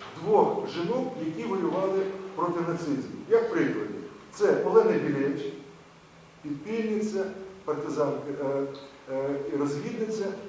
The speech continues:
яка героїчно загинула другого травня тисяча дев'ятсот сорок третього року, е, в Брянському районі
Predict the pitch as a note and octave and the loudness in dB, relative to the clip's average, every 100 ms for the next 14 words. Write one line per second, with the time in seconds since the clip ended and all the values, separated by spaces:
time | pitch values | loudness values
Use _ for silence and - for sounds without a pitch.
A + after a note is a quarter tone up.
0 | E3 E3 D3+ F3+ F3 F3 F3 D#3 D#3 E3+ | -8 -4 -2 -2 -2 -4 -8 -8 -8 -6
1 | E3 E3 E3 E3 - - - - - - | -4 -2 -2 -6 -12 -16 -20 -20 -20 -10
2 | D3 D3+ E3 D#3+ D#3+ D#3 D#3 - D3+ D#3 | -4 -2 0 0 0 0 -2 -6 -8 -8
3 | D3+ D3+ C#3+ D3 C#3+ C#3+ D3 C#3+ D3 D3 | -8 -6 -6 -6 -6 -4 -4 -2 -2 -2
4 | C#3+ D3 D3 C#3+ C#3+ - - - B2 B2+ | 0 0 -2 -2 -4 -6 -18 -12 -6 -4
5 | C3 G#2+ - - - - - - - - | -4 -6 -12 -16 -16 -18 -20 -20 -20 -20
6 | - C3+ C#3 C#3+ C#3 C3+ C3+ C3+ C3+ C3+ | -20 -6 -2 0 0 -4 -6 -6 -4 -4